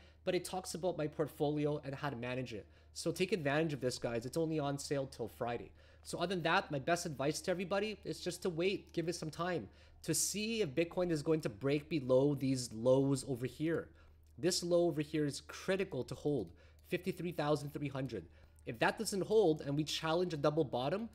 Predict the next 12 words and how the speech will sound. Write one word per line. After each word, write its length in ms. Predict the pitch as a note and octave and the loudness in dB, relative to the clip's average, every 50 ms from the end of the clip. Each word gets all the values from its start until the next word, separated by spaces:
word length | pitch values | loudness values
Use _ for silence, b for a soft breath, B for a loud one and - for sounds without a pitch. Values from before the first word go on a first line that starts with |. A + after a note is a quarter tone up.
| b b b b b - | b b b b b -6
it's 160 | - D#3+ D3+ | -4 -4 -4
probably 320 | - - - F3 E3 F3+ G3 | -4 -2 0 0 0 0 0
gonna 200 | - G3 F#3 F#3 | 0 0 2 2
end 160 | F3+ F3+ E3 | 2 2 0
up 160 | D#3+ B2 A2 | 0 0 0
breaking 380 | C#3 C#3+ D3+ D#3+ - D#3+ C#3 B2+ | 2 2 2 2 0 -2 -4 -2
to 80 | D3+ | 0
somewhere 380 | C#3+ - - D#3 C#3+ D3 D3+ D3 | 0 2 2 2 2 2 2 0
below 440 | B2 - C#3+ C3 A#2+ C3 B2+ C#3 C#3+ | 2 0 -2 2 6 6 6 6 6
forty-eight 560 | C#3 - - C#3 C#3 C3+ B2 A2+ C3 B2 - | 2 0 0 0 0 0 0 -2 -2 -2 -2
thousand 320 | - A2+ A#2 A#2+ A2 A2+ | -2 0 0 0 0 -2
dollars. 400 | A2 G#2+ A2 G#2+ G2 F2 E2 - | -4 -4 -4 -4 -6 -8 -12 -14